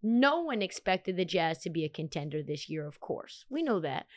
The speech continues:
But a lot of people thought, "Oh, this might, uh, take a s-, step forward. Maybe they're a play-in team," right? They had an A plus draft. Keontae George, Bryce Sensabaugh, number nine pick, Taylor Hendricks, who I haven't seen one minute of.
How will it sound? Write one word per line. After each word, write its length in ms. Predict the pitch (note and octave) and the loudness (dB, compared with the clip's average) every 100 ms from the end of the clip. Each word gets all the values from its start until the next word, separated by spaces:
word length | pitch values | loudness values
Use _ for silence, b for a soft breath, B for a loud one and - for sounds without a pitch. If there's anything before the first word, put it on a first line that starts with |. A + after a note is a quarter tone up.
| B | B
But 100 | - | 4
a 20 | D4+ | 8
lot 160 | F4 | 8
of 80 | F4+ | 6
people 220 | E4 D4 | 2 2
thought, 160 | C#4 C4 | 4 6
"Oh, 120 | C4+ | 6
this 140 | B3 B3 | 2 2
might, 360 | A3+ - - | 0 0 4
uh, 220 | A#3 G#3+ | 8 8
take 260 | G#3 A#3+ A3+ | 8 4 2
a 40 | |
s-, 80 | G#3+ - - | -2 -8 -6
step 300 | - A#3+ A3+ | 6 6 8
forward. 180 | C#4+ | 6
Maybe 200 | A#3 G#3+ | 8 8
they're 100 | A3+ | 6
a 40 | A3 | 6
play-in 540 | - B3 A#3+ F4 F4+ | 4 6 6 6 2
team," 480 | - A3 E3+ D3 - _ _ - | 2 0 0 -4 -12 _ _ 8
right? 340 | A3+ C#4 F4+ b b b - | 10 10 6 b b b 2
They 80 | A#3 | 8
had 280 | A#3+ A#3 b b b _ _ | 10 8 b b b _ _
an 180 | A3 A#3 - | 2 4 8
A 220 | B3+ D#4+ | 8 8
plus 440 | - - D4+ D#4 | 4 8 8 8
draft. 640 | - C4+ E4 F#4 F#4 - _ _ _ | 6 6 8 6 2 -6 _ _ _
Keontae 580 | - C4 C4 C4+ C#4+ C#4+ | -2 4 6 6 2 2
George, 460 | B3 D4+ C#4+ D4 G#3 | 2 4 4 2 4
Bryce 320 | B3+ C#4 - | 6 6 2
Sensabaugh, 500 | C4+ C#4 B3+ C4+ C4 | -2 -2 4 8 8
number 200 | C4 C4 | 6 2
nine 260 | B3+ C4 | 2 2
pick, 240 | C4 C#4+ C#4 | 2 0 2
Taylor 280 | C4 B3+ B3 | 2 4 4
Hendricks, 360 | C4 B3+ B3 | 4 2 2
who 80 | A#3+ | 6
I 120 | A3 | 6
haven't 200 | B3+ G#3+ | 6 4
seen 220 | - A3 | -2 -2
one 180 | G#3 A#3 | 0 0
minute 280 | A3 A3+ D#3+ | 0 0 -2
of. 220 | D3+ E3 | -2 -6